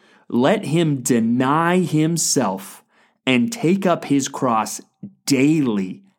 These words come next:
and follow me." That was Jesus's call to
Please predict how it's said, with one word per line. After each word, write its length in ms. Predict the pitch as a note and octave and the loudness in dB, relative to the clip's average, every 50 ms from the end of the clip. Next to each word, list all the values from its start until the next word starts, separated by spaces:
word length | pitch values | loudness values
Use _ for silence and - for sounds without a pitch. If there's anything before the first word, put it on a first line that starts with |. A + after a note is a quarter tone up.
| _ _ _ | _ _ _
and 240 | - A2+ A2 G#2 G#2 | -2 0 0 0 -2
follow 1000 | - - - - - D3+ D3 D3+ D3 C3+ B2 A2+ G#2 F#2+ F#2 F#2 F#2 G2 - - _ _ _ _ _ _ _ | -2 -6 -14 -4 -2 0 0 2 2 2 0 0 0 -2 -4 -4 -6 -8 -10 -12 _ _ _ _ _ _ _
me." 460 | - G2 A2 A2+ G#2 G2 F2 - - _ _ _ _ _ _ _ _ _ - | -6 -2 -2 0 0 -2 -4 -8 -14 _ _ _ _ _ _ _ _ _ -18
That 480 | G2+ G2 - D3 F3+ F3 C3 - - | -12 -4 -2 0 0 0 -2 -4 -2
was 200 | C3 A#2+ G#2+ G2 | -2 -2 -2 -2
Jesus's 800 | G2 - - - C3+ D3 D#3 E3 C#3 C3+ C3 A#2+ - - A2+ G#2 | -6 -6 -2 0 2 2 2 0 0 -2 -2 -2 -2 -2 -2 -4
call 720 | - - - - C#3 C3+ C#3+ C3+ A2 G2 F#2 F2+ - _ _ - - - - _ - - - - - | -4 -6 -4 -2 0 0 0 0 0 -2 -6 -8 -14 _ _ -20 -20 -20 -20 _ -20 -20 -18 -8 -2
to 420 | - D#3 E3+ E3 D#3 C#3 - - | 0 0 2 4 2 2 0 -2